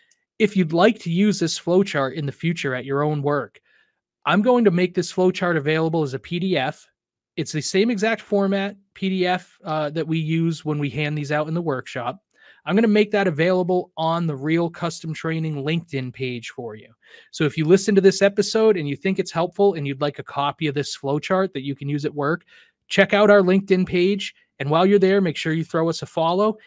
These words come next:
and you can download this P D F once this episode is made available. So you start with this flow chart. Your first thing you've gotta do if you're thinking about gathering your team for a meeting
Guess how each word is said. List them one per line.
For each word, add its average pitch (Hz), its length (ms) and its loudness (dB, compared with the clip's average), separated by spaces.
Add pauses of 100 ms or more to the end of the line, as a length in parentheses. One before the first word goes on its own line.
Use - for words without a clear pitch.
(160)
and 139 100 -6
you 135 60 -6
can 147 160 -6
download 147 400 0
this 143 160 -6
P - 160 -6
D 147 180 -2
F 139 200 0
once 135 240 -6
this - 180 -6
episode 131 460 -6
is 120 120 -12
made 131 160 -8
available. 113 540 -12 (1080)
So 233 120 0
you 214 140 2
start 254 300 0
with 208 100 -2
this 202 160 0
flow 180 160 0
chart. 156 360 -2 (260)
Your 190 120 -8
first 202 240 4
thing 196 120 0
you've 180 140 0
gotta 175 220 4
do 160 240 4
if 143 100 -4
you're 143 100 -6
thinking 165 280 -4
about 151 280 -2
gathering 147 440 -2
your 139 120 -6
team 147 300 -6
for 139 140 -6
a 127 40 -6
meeting 127 360 -8